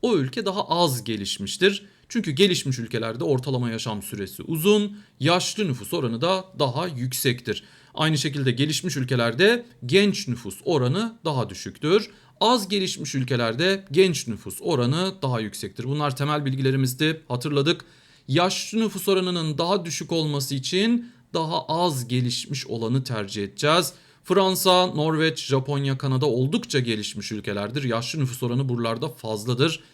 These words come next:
Ancak Malezya daha az gelişmiş bir yer olduğu için yaşlı nüfus oranı diğerlerine göre daha düşüktür. Cevap Bolu seçeneğidir.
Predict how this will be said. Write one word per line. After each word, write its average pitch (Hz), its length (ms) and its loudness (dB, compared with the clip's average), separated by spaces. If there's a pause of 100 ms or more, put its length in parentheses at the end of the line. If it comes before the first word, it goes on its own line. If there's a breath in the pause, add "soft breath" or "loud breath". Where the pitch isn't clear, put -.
(180 loud breath)
Ancak 135 340 -2
Malezya 147 720 4 (140)
daha 214 140 -4
az 131 240 0
gelişmiş 110 500 -8
bir 113 60 -2
yer 107 100 0
olduğu 104 240 -6
için 160 340 -4 (280 soft breath)
yaşlı 131 540 2
nüfus - 280 -10
oranı 143 340 0
diğerlerine 101 420 -2
göre 127 220 -4
daha 120 220 -2
düşüktür. 101 400 -8
Cevap 170 540 0
Bolu 135 280 2
seçeneğidir. 98 760 -8